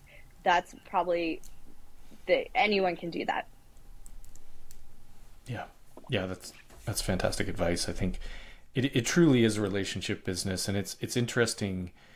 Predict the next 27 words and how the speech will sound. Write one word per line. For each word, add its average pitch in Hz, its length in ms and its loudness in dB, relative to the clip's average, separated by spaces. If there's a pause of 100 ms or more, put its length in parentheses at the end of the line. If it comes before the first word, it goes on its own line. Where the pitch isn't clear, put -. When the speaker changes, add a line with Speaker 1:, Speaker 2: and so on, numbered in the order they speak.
(580)
Speaker 2:
Uh, 107 480 -6 (260)
everybody, 170 480 2 (1200)
basically 143 340 6
everybody 95 300 4
says 98 380 2
that. 98 280 4
That's 101 200 2
kind 95 220 0
of 85 120 -6
like 87 300 -2 (720)
w-, 113 240 0
one 113 160 8
of 101 80 8
those, 92 380 4 (140)
the, 101 280 0
the 107 100 4
mantras 95 540 2
of, 87 340 -2
of 92 360 -4
real 107 160 6
estate 98 200 2
investing, 92 440 2
a 90 60 4
lot 87 140 4
of 87 80 0
the, 87 320 0
the, 87 320 2